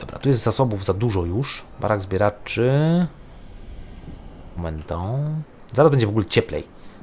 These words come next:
To tyle dobrze. Potem tam są ciężarówki, to można ulepszać, coś, coś tam się będzie działo. Natomiast zasoby.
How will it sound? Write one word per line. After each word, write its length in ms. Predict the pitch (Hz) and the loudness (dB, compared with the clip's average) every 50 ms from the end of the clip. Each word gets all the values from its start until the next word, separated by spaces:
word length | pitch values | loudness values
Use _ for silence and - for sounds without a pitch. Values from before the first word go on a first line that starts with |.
| - - - - - - - - - | -20 -20 -20 -20 -20 -20 -20 -14 -14
To 80 | - | -8
tyle 200 | - - 110 95 | 0 2 2 2
dobrze. 440 | 85 87 78 78 76 80 85 101 113 - - - - - - - - - - | 2 0 -2 -4 -6 -6 -6 -6 -6 -8 -12 -18 -20 -20 -20 -20 -20 -14 -4
Potem 160 | - 131 139 120 | 2 4 6 6
tam 120 | 120 107 | 6 4
są 160 | - 107 107 | 2 -2 -4
ciężarówki, 500 | - - 107 95 117 151 165 143 - 139 | 0 0 2 6 6 6 6 6 4 2
to 80 | 123 131 | 2 4
można 180 | 123 120 123 | 4 4 4
ulepszać, 340 | 123 123 120 113 - 120 107 | 4 4 4 2 2 0 -2
coś, 180 | - - 104 - | -2 -4 -6 -6
coś 200 | - - 95 - | -4 -6 -6 -4
tam 140 | - 90 87 | -4 -6 -4
się 120 | - 87 | -4 -6
będzie 160 | 85 85 87 | -6 -6 -4
działo. 200 | 85 85 - 80 | -4 -4 -4 -4
Natomiast 480 | 85 87 151 170 165 139 - - - - | -2 0 2 2 2 0 -2 -6 -6 -6
zasoby. 400 | 95 - - - 90 78 - | -6 -6 -6 -6 -6 -8 -8